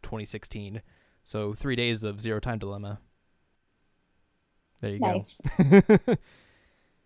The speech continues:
Speaker 1: All right, developmental stuff, which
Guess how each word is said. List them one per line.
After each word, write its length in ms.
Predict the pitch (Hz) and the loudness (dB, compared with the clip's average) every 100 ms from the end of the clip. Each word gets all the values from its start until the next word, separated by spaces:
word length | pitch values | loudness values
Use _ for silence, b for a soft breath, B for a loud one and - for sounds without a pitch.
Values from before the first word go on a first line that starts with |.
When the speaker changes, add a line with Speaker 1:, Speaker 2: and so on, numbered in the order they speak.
| _ _ _ _ _ _ _ _ _ - | _ _ _ _ _ _ _ _ _ -10
Speaker 1:
All 160 | 143 | -4
right, 420 | 135 120 107 - - | -2 -4 -6 -12 -8
developmental 1500 | - 147 147 147 139 139 151 156 156 156 147 147 - 147 156 | 0 4 6 4 0 0 2 2 0 -2 -2 -4 0 0 2
stuff, 760 | 151 - 113 113 113 113 - - | -2 -2 0 0 0 -2 -6 -10
which 340 | 117 110 - | -10 -10 -14